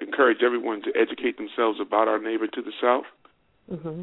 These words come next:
Speaker 1: and because, uh, it's important to become aware and conscious, and sometimes not to accept things, uh, for granted, and to educate ourselves and understand that the, the textbooks that we're given to read
Speaker 2: Mm-hmm.
Speaker 1: m-, may not tell us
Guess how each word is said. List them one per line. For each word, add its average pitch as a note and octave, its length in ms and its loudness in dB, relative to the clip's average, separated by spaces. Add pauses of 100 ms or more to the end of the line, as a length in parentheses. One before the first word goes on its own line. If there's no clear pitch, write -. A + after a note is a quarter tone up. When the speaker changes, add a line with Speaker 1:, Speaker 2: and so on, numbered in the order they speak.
Speaker 1:
and G2+ 400 -4
because, G#2+ 460 2
uh, G2+ 380 2
it's - 200 -4
important A2+ 560 0
to A2 60 -8
become A#2 480 -6
aware A#2 360 0
and G2+ 100 -6
conscious, C3 460 -2 (840)
and A2 280 0
sometimes C3+ 600 4
not C3 300 4
to D3+ 120 0
accept - 400 -2
things, G2+ 360 -8 (220)
uh, G#2 220 -8
for G#2 80 -6
granted, G#2 440 0 (920)
and G2 200 -8
to F#2+ 120 -2
educate A#2+ 400 4
ourselves F#2+ 560 2
and G2+ 120 -4
understand C3+ 600 0
that G#2+ 220 -4
the, D3+ 180 -10
the - 80 -6
textbooks - 600 0 (200)
that D3+ 160 -2
we're D3 140 -2
given D#3+ 300 -4
to E3+ 100 -6
read F3 380 -4 (520)
Speaker 2:
Mm-hmm. E3 160 -6
Speaker 1:
m-, D#3 340 -8 (320)
may D3 240 6
not C#3+ 220 4
tell C3 220 8
us A#2+ 120 6